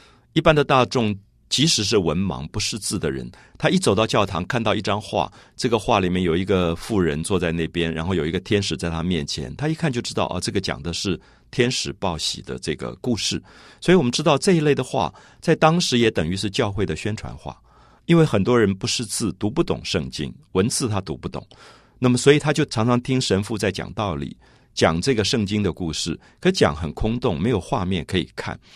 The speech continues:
所以我们说这些画等于是当时圣经的宣传画，就是说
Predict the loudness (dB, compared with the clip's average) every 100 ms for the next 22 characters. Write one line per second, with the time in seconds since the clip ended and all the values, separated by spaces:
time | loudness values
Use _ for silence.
0 | -20 0 4 4 0 -6 _ _ 0 0
1 | 2 2 2 2 2 2 0 2 0 0
2 | -2 -2 0 0 0 -2 -4 -4 0 0
3 | 2 0 -2 0 -2 0 -2 -2 -6 -4
4 | -4 -4 -4 -8